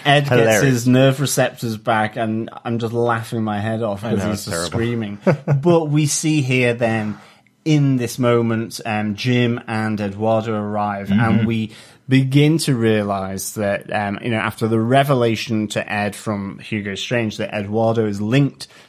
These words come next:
Speaker 1: to this controlling, um, chip that is in his brain.
Speaker 2: Mm-hmm.
Speaker 1: But it's not just Eduardo, it's also Walker, who Jim has been on the radio to, who Jim believes is the one that is trying to help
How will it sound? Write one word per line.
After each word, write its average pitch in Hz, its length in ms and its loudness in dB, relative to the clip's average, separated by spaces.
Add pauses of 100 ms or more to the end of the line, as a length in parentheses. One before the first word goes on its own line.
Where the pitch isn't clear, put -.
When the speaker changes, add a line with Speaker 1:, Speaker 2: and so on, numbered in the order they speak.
Speaker 1:
to 127 320 4
this 120 320 -2
controlling, 120 960 0 (320)
um, 107 500 -4
chip - 460 -4 (100)
that 107 280 -6
is 104 180 -6
in 110 200 -2
his 98 180 -4
brain. 107 480 -4
Speaker 2:
Mm-hmm. 95 220 -4 (180)
Speaker 1:
But 135 160 0
it's 131 160 0
not 151 240 4
just 143 200 -2
Eduardo, 143 600 4
it's 127 180 -4
also 131 360 -2
Walker, 127 500 0
who 110 240 -4
Jim 120 380 -2
has 113 260 -4
been 113 240 -4
on 110 240 -2
the 107 80 -4
radio 110 480 -6
to, 101 320 -12
who 110 240 -6
Jim 135 340 4
believes 120 580 2
is 120 240 -2
the 127 100 -2
one 117 320 2
that 110 160 0
is 110 180 -2
trying 107 320 -2
to 104 100 -6
help 120 380 0